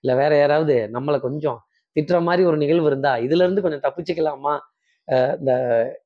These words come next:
ரெண்டு காது எதுக்கு இறைவன் கொடுத்துருக்காரு, ஒண்ணுல வாங்கி ஒண்ணுல விட்டுறதுக்கு தானே. அப்ப திட்டினாங்கன்னா வாங்கி விட்டுருங்க. வேற ஏதாவது புத்திமதி, அட்வைஸ், நல்ல விஷயங்கள் இதெல்லாம் சொன்னாங்கன்னா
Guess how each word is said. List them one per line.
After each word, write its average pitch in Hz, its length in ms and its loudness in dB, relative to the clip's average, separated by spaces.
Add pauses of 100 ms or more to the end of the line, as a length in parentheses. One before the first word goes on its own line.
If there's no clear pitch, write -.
(160)
ரெண்டு 170 260 4
காது 190 260 4
எதுக்கு 160 240 2
இறைவன் 151 280 2
கொடுத்துருக்காரு, 120 520 0 (120)
ஒண்ணுல 143 280 0
வாங்கி 151 280 0
ஒண்ணுல 131 240 0
விட்டுறதுக்கு 123 540 -2
தானே. 117 220 -6 (460)
அப்ப 135 140 -10
திட்டினாங்கன்னா 196 580 0
வாங்கி 190 280 2
விட்டுருங்க. 160 380 0 (480)
வேற 139 280 2
ஏதாவது 208 280 4 (220)
புத்திமதி, 175 540 0 (100)
அட்வைஸ், 170 460 0 (100)
நல்ல 160 220 0
விஷயங்கள் 160 440 0
இதெல்லாம் 139 340 0
சொன்னாங்கன்னா 131 440 -6